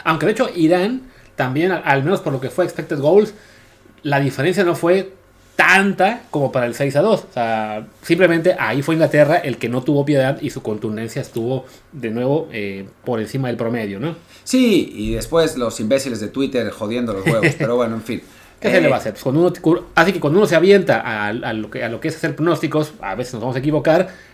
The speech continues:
Speaker 1: De los sesenta y cuatro pronósticos, evidentemente fallaremos algunos.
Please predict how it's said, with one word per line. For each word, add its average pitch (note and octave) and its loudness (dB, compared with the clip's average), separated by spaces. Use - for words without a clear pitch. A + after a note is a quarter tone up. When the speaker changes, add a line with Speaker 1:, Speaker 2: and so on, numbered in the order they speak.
Speaker 1:
De A2+ -6
los G#2 -8
sesenta G#2+ -12
y - -10
cuatro C#3+ -2
pronósticos, C#3+ -4
evidentemente B2+ -2
fallaremos A#2+ -6
algunos. E3+ 0